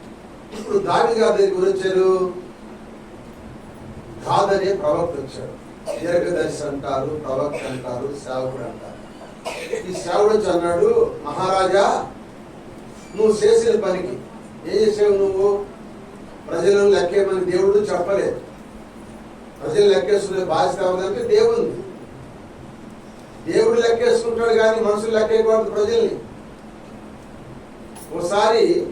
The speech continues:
ఎవరు లెక్కేశారంటే దేవుడు లెక్కేశాడు నినివే పట్టణాన్ని.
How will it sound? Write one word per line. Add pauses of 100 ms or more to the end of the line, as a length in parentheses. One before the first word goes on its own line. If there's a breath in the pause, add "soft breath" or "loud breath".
ఎవరు
లెక్కేశారంటే (300)
దేవుడు
లెక్కేశాడు
నినివే
పట్టణాన్ని.